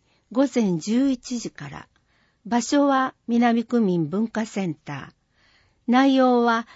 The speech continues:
絵本の読み聞かせなど。お申し込みは当日会場で、先着九組です。こぐまちゃんクラブ。対象は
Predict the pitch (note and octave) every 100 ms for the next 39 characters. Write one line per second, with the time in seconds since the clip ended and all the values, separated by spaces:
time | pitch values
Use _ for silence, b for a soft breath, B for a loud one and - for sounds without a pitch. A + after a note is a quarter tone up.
0 | b - G#3 G3+ D4+ C#4+ A3 F3+ E3+ G#3+
1 | A#3+ - - A3 A3 G3+ G3 F#3+ C3+ -
2 | _ _ _ _ _ _ _ - B3 C4
3 | D4 C#4+ - C4 B3+ B3 A#3 A3+ _ B3
4 | B3+ A3 A3+ - - G#3+ G#3+ F#3 G3+ F3+
5 | E3+ E3 _ _ _ _ _ - C4 C#4+
6 | C#4+ B3+ B3 A#3 A3+ - E4 D#4 - F3
7 | D3+ D3+ E3 - _ _ _ _ _ _
8 | _ _ _ _ _ _ _ _ - C4+
9 | B3 D4 D#4 D4 B3+ B3+ A#3+ - A3 F#3+
10 | D3+ - - _ _ _ _ _ _ _
11 | _ _ C4+ D4+ D#4 D#4 D4+ C#4 B3+